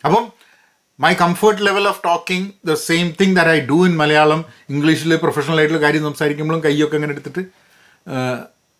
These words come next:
ആണ്. അപ്പോൾ അതിൽ ചില തമാശകളും കാര്യങ്ങളൊക്കെ വരും. അപ്പോൾ ആരോ ഒരാൾ ചോദിച്ചു, "മൈക്ക് വേണോ അതോ ക്ലിപ്പ് വേണോ?" ഏ, മൈക്ക് ക്ലിപ്പ് ചെയ്തിട്ട് വെക്കുന്ന മൈക്ക് അല്ല, ഹാൻഡ് ഹെൽഡ് മൈക്ക്.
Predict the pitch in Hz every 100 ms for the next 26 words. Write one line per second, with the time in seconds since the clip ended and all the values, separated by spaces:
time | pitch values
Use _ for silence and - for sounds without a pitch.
0 | _ - 123 101 123 214 233 285 247 247
1 | 233 220 214 220 214 196 185 185 170 135
2 | 123 _ _ _ _ _ _ _ - 147
3 | 160 165 190 196 196 190 185 180 147 160
4 | - 196 165 170 160 156 147 139 - _
5 | _ _ _ - 156 151 - 190 143 123
6 | 120 123 - 151 160 160 156 143 165 160
7 | - 180 160 165 160 165 165 165 165 196
8 | 190 151 143 139 - - 135 113 92